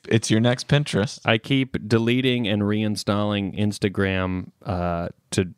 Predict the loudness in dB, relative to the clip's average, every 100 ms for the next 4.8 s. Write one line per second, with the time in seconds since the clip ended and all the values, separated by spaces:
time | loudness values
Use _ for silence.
0 | _ -4 -4 -4 -4 0 0 -2 -8 -14
1 | -18 -6 -2 0 0 -2 -2 -4 2 4
2 | 6 4 4 6 6 6 4 4 4 4
3 | 0 0 4 4 4 0 0 4 4 4
4 | 0 0 2 2 2 0 -2